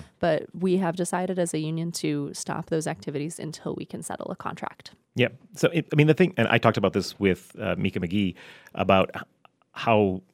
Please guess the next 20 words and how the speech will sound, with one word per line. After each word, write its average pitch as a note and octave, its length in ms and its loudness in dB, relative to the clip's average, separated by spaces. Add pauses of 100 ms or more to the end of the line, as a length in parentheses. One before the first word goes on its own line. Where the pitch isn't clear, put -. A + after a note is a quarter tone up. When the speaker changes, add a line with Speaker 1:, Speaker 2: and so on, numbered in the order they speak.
(500)
Speaker 2:
sort F3 340 -2
of G2+ 240 -8
crazy C3+ 580 4
it G#2 80 4
is G2 360 2
that G2 320 0
the G2 120 2 (140)
concept B2 600 2
of F2 140 -4
work G#2 280 4
to G#2+ 100 -6
rule G2 420 2 (180)
is F#2 200 -4
such - 240 0
a - 40 -12
threat - 520 2 (340)
because - 600 0
it A#2 160 -2
just C3 300 4
means A2 500 2